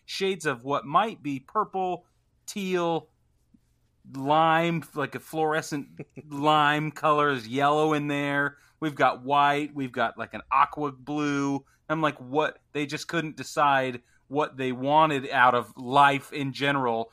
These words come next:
Speaker 1: so they just vomited all over their logo and came up with what is now the stupidest thing I've ever seen.
Speaker 2: <laughs>
Speaker 1: And I'm so glad that they've moved away,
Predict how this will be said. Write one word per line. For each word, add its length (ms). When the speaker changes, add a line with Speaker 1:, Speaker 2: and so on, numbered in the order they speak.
Speaker 1:
so 220
they 140
just 260
vomited 640
all 360
over 280
their 220
logo 680
and 420
came 280
up 160
with 180
what 300
is 260
now 440
the 160
stupidest 640
thing 140
I've 100
ever 160
seen. 280
Speaker 2:
<laughs> 40
Speaker 1:
And 120
I'm 120
so 280
glad 340
that 120
they've 160
moved 240
away, 460